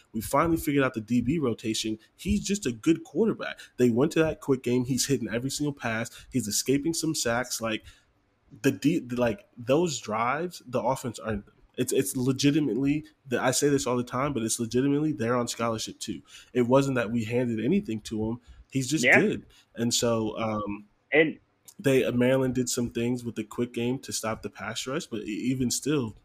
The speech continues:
Speaker 1: exactly like
Speaker 2: And
Speaker 1: you
Speaker 2: then
Speaker 1: said,
Speaker 2: they were
Speaker 1: the
Speaker 2: getting
Speaker 1: pass rush was
Speaker 2: hands
Speaker 1: still
Speaker 2: up and
Speaker 1: there.
Speaker 2: stuff, and they were making a big difference
Speaker 1: Yep.
Speaker 2: in passing lanes. So,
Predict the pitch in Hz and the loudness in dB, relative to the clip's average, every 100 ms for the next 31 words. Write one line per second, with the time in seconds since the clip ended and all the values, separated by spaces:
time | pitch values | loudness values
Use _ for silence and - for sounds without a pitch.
0 | _ 107 104 113 - 113 107 120 127 135 | _ -8 -4 -4 -4 -4 0 0 2 2
1 | 139 131 107 - _ 120 143 135 113 117 | 2 2 -2 -8 _ -2 2 2 2 2
2 | 110 123 143 107 110 117 - 160 180 143 | 4 4 2 2 2 2 4 4 4 2
3 | 127 131 139 135 135 147 156 131 113 143 | 2 2 2 2 0 0 -2 0 2 2
4 | 135 147 175 160 139 117 120 117 135 170 | 4 2 4 0 0 0 4 4 4 0
5 | 151 107 87 92 - 120 107 | 0 0 -2 -2 6 8 8